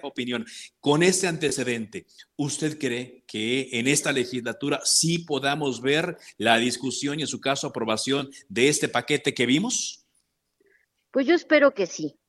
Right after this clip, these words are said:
Speaker 2: porque además somos la
Speaker 1: Muy bien.
Speaker 2: legislatura ahora sí de la paridad y tenemos que actuar en congruencia.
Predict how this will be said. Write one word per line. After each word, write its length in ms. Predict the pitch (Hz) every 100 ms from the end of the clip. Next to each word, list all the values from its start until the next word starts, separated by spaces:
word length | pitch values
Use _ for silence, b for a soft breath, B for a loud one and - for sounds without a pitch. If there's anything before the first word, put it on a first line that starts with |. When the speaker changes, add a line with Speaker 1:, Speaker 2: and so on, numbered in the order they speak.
| _
Speaker 2:
porque 280 | 180 165 190
además 440 | 196 214 233 240
somos 340 | - 220 208
la 80 | 196
Speaker 1:
Muy 100 | 165
bien. 20 | 156
Speaker 2:
legislatura 680 | 156 160 160 190 190 190 -
ahora 340 | 156 156 190 180
sí 160 | -
de 120 | 180
la 120 | 170 156
paridad 460 | 160 151 185 247 _ _ _ _ _
y 100 | -
tenemos 360 | 190 190 196 190
que 80 | 185
actuar 300 | 170 196 180
en 100 | 160
congruencia. 640 | 156 151 143 117 - -